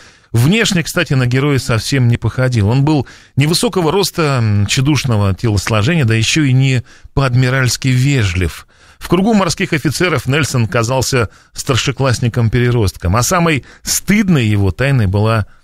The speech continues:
банальная морская болезнь, от которой он так и не смог избавиться до самой смерти.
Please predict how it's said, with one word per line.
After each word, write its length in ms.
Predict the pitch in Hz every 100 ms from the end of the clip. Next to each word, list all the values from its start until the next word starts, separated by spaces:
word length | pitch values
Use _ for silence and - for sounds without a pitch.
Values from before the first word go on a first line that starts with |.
| _ -
банальная 640 | 107 113 110 113 107 107
морская 560 | 104 113 117 - 127 107
болезнь, 600 | 107 143 220 170 107 92 - - -
от 160 | 95
которой 300 | 131 127 147
он 120 | 151 131
так 240 | 208 190
и 60 | 180
не 80 |
смог 320 | 147 143 160 127
избавиться 560 | 107 123 131 120 131
до 260 | 120 110 110
самой 440 | - 120 113 110
смерти. 520 | - 113 98 - -